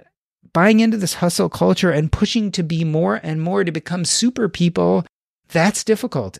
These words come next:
and complicated, and I think often leaves us tired out, because these treadmills we run on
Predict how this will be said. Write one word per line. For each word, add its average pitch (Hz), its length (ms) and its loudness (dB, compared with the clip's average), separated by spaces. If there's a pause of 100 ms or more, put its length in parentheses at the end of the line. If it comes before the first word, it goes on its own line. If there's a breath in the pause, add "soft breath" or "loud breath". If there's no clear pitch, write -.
and 156 180 -4
complicated, 143 840 0
and 135 160 0
I 143 80 4
think 214 320 0 (160)
often 170 500 0
leaves 139 320 2
us 143 400 2 (180)
tired 127 400 -2
out, 113 380 -6
because 143 440 -2 (380 loud breath)
these 160 300 4
treadmills 208 560 2
we 165 160 4
run 156 320 4
on 131 460 2